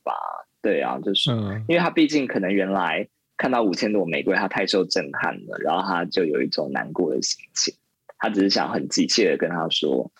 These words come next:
Speaker 1: ：“不对，不对，我那朵玫瑰，它对我来讲至关重要，它不只是五千零一朵而已，它就是那个唯一一朵。”这样子。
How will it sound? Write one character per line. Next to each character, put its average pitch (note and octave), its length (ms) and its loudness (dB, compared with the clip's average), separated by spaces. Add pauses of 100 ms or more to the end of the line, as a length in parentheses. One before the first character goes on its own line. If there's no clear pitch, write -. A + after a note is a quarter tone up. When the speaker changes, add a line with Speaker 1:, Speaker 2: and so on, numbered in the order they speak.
(240)
Speaker 1:
：“不 G2+ 120 0
对， A#2+ 100 2
不 - 140 -4
对， G2+ 120 2
我 E2+ 140 2
那 G#2+ 180 0
朵 G#2 140 0
玫 A#1+ 200 -2
瑰， D#2 200 0
它 F#2 160 -2
对 - 160 0
我 B1 80 0
来 G#1 160 0
讲 - 220 -4
至 F#2 200 0
关 C#2 300 -2
重 - 260 -2
要， A1+ 220 0
它 A#2 80 -2
不 G#2+ 140 0
只 - 200 -2
是 E2 380 2 (280)
五 E2+ 140 2
千 G2+ 320 2
零 E2 260 0
一 E2+ 280 2
朵 G1+ 260 0
而 A#1+ 140 0
已， - 180 -4
它 - 140 -2
就 G2+ 140 0
是 G#2+ 80 -2
那 F#2 100 2
个 C2+ 140 0
唯 B1 180 2
一 - 160 -6
一 C2+ 340 -4
朵。” - 160 -6 (240)
这 - 80 -8
样 - 140 -8 (160)
子。 - 180 -20